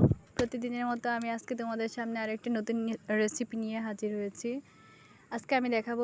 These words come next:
যে কাঁঠালের রস দিয়ে কিভাবে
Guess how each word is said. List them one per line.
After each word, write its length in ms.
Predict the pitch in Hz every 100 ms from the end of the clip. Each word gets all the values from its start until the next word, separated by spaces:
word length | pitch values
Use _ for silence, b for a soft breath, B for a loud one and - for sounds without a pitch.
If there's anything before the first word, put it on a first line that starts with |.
| 240 240
যে 100 | 226 233 - - - - -
কাঁঠালের 500 | 214 233 233 233 233 226
রস 220 | 214 220 - - - 214
দিয়ে 240 | 220 214 214 262 277 - -
কিভাবে 440 | 220 226 220